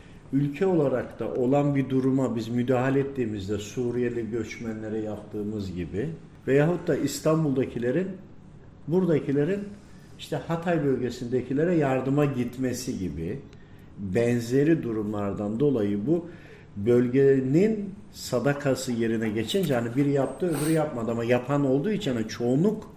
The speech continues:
yaptı. Bir kısmı da para yap-, götüremedi, eşya götüremedi ama dua etti ki bunların hepsini bir alın. Yani herkesin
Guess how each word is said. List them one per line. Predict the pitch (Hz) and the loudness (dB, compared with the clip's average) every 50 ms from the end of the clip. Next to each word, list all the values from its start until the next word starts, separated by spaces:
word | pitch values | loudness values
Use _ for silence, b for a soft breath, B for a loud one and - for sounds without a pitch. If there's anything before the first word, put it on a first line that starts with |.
| B B B - | B B B 4
yaptı. | 135 139 131 120 - - - 131 131 135 - 143 | 6 8 8 6 4 0 -2 0 0 0 0 0
Bir | 147 143 - | -2 -2 0
kısmı | - 160 160 - 170 180 175 | 0 -2 0 0 0 2 2
da | 185 170 - - | 2 2 0 0
para | 151 147 165 175 | 0 2 4 4
yap-, | 170 160 147 143 - 123 143 135 | 4 2 0 -2 -6 -8 -4 0
götüremedi, | 147 147 139 - - 143 151 147 147 147 139 147 | 0 0 0 0 -2 -2 -2 0 -2 -2 -2 -2
eşya | 120 127 139 - - 156 151 | -2 -2 -2 -2 -2 -2 -2
götüremedi | 156 147 147 - - 143 156 156 165 165 147 | -2 -2 -4 -4 -4 -4 -4 -2 -2 -2 -2
ama | 139 147 139 131 117 110 104 | -2 -2 -2 -2 -2 -2 0
dua | 117 127 135 151 165 165 160 135 | 0 2 4 6 6 4 4 4
etti | 110 104 95 - - - 143 156 151 | 2 0 0 -2 -6 -6 -6 -6 -6
ki | - 117 107 | -6 -8 -6
bunların | 107 113 117 117 113 110 | -6 -6 -6 -4 -4 -4
hepsini | 113 113 110 - - 120 110 113 107 104 B B B B B B B - 135 | -4 -6 -6 -8 -8 -6 -4 -4 -4 -6 B B B B B B B -4 0
bir | 135 123 | 0 2
alın. | 113 123 143 | 2 2 2
Yani | 160 160 139 120 117 | 2 0 0 0 0
herkesin | 143 175 170 156 147 139 135 135 | 0 0 0 0 0 -2 -2 -4